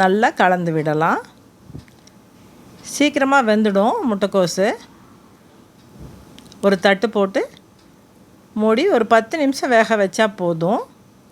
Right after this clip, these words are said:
இந்த தேங்காய் துருவல், ஒரு பச்சை மிளகாய், அரை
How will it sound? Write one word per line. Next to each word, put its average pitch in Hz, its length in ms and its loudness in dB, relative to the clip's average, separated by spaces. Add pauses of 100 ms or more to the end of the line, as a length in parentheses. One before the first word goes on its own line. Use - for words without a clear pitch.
(680)
இந்த 254 180 4 (100)
தேங்காய் 277 440 4
துருவல், 220 340 2 (160)
ஒரு 247 200 2
பச்சை 226 280 -2
மிளகாய், 208 420 2 (800)
அரை 247 100 6